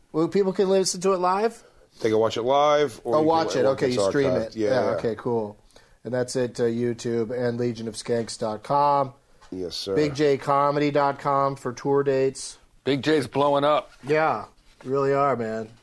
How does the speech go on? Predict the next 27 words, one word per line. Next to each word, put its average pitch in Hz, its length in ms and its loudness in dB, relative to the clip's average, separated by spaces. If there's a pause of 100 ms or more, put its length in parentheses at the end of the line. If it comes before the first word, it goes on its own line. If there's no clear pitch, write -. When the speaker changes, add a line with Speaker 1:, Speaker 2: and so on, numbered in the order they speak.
Speaker 2:
Thank 240 340 -6
you. 165 100 -4
Speaker 1:
It's 151 80 -4
all 127 180 -2
coming 131 260 -6
together 131 320 -2
for - 160 -10
you. 107 320 -4 (500)
Speaker 2:
I'll 117 140 -8
t-, - 120 -8
it's - 200 -8
the 135 100 -2
weed. 143 320 -4 (260)
Speaker 1:
Yeah, 151 340 -4 (200)
I, 139 60 -12
I, 143 220 -14
th-, 139 80 -12
I 170 160 -2
like 180 200 -6
to 143 60 -16
think 123 300 -12
that 120 140 -8
it's 117 300 -14
that, 123 280 -14
that's 123 200 -14
very 131 240 -8
helpful. 127 440 -6